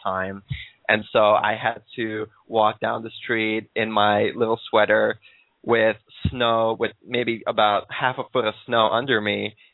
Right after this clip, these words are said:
And I was like, "Wow, what's going on?" It, it, <laughs> it, it was, it was really a remarkable surprise for me, and I wasn't expecting it. But hey, you know, it all comes with,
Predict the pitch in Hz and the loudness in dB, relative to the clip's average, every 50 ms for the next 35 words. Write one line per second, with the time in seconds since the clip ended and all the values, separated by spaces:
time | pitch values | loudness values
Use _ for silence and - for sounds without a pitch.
0 | _ - - 110 110 110 107 110 107 107 113 - _ - 101 107 110 113 113 120 | _ -2 0 2 4 4 4 2 0 -2 -6 -10 _ 0 2 2 2 2 0 0
1 | 120 123 - - 110 156 190 196 196 110 104 104 - - - - - _ _ _ | 0 0 0 -4 -6 -4 -4 -2 -4 -4 -6 -6 -10 -14 -16 -16 -16 _ _ _
2 | _ - _ _ _ - 110 110 117 117 - - 135 131 131 127 127 143 185 202 | _ -20 _ _ _ -4 0 0 0 0 0 -2 -2 0 0 -2 0 0 2 2
3 | 147 110 98 104 110 120 - 220 220 165 143 - 113 95 - 113 107 - _ - | 2 0 -2 -6 -12 -16 -18 -16 -12 -10 -6 -4 -4 -2 -2 -2 -4 -6 _ -18
4 | - _ - - 226 220 - - 208 - - - - 381 427 392 330 214 - - | -18 _ -4 0 0 2 2 0 -2 -2 -4 -8 -8 -6 -6 -6 -8 -10 -10 -10
5 | - - - 143 131 - 147 147 147 170 156 - - - - 131 143 147 147 117 | -10 -8 -6 -6 -4 0 0 0 0 0 -4 -8 -8 -14 -8 -8 -6 -6 -6 -10
6 | 101 98 110 127 147 139 117 113 87 98 113 110 110 107 107 107 113 117 - 104 | -10 -8 -4 -2 -2 -2 -2 -2 -4 -4 -4 -6 -8 -4 -2 -2 -2 -4 -6 -6
7 | - 107 101 101 - - 98 - - 98 101 110 123 - - - 98 98 98 98 | -4 -4 -4 -4 -4 -10 -8 -2 0 2 2 2 0 -4 -8 -10 -10 -8 -8 -8
8 | 98 - 92 95 95 95 95 - 98 104 107 117 110 101 98 101 _ _ - 104 | -4 -2 -2 -2 -2 -2 -2 -2 -2 0 0 -2 -6 -8 -12 -18 _ _ 0 0
9 | 110 _ - 101 101 101 95 92 - _ _ _ - - 98 98 98 - - _ | 0 _ -8 -14 -10 -6 -6 -6 -6 _ _ _ 0 2 4 4 4 2 -2 _
10 | _ _ _ - - 104 - 117 113 113 110 110 113 113 113 - 117 113 - - | _ _ _ -2 0 2 2 2 0 0 2 2 4 2 2 2 0 -2 2 2
11 | 107 107 110 113 - - 117 107 110 107 107 101 104 104 104 110 | 2 2 2 0 -2 -6 -6 -6 -6 -8 -10 -6 -2 -2 -2 -4